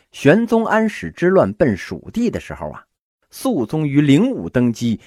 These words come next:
遥尊玄宗为太上皇。唐玄宗的晚年呢，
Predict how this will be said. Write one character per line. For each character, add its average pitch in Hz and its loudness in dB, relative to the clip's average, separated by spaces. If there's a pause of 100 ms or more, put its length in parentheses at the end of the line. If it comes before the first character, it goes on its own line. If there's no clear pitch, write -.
(120)
遥 139 2
尊 151 -4
玄 127 -2
宗 165 -6
为 120 -4
太 117 -4
上 87 -8
皇。 117 -2 (640)
唐 151 -4
玄 196 -2
宗 190 -6
的 147 -6
晚 80 -12
年 78 -10
呢， 131 -12